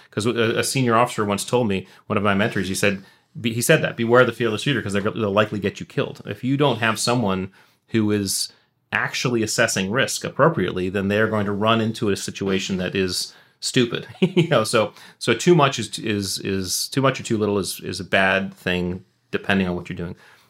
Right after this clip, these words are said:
Um, in terms of the, which one showed up, I think this is, it, it's a great question because that's where I wanted to get elemental. And this is a big, big mis-,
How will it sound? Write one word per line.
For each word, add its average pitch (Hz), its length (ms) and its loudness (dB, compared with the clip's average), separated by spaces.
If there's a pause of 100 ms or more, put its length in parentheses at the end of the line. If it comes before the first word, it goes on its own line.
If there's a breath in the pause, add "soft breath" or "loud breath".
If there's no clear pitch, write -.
(120)
Um, 104 260 0
in 117 160 -2
terms 185 380 2
of 113 180 2
the, 107 420 2 (460)
which 127 260 2
one 113 180 0
showed 101 360 0
up, 95 200 2
I 95 80 0
think 147 220 0
this 131 160 0
is, 113 40 0
it, 113 220 -4
it's 117 140 -4
a 117 40 -4
great 143 280 0
question 117 360 0
because 98 280 -4
that's 120 260 0
where 135 100 2
I 123 60 6
wanted 107 280 2
to 104 60 -4
get 95 120 0
elemental. 95 480 -2
And 95 60 -2
this - 120 -2
is 175 100 0
a 151 60 2
big, 123 360 0
big 113 340 0
mis-, - 320 -2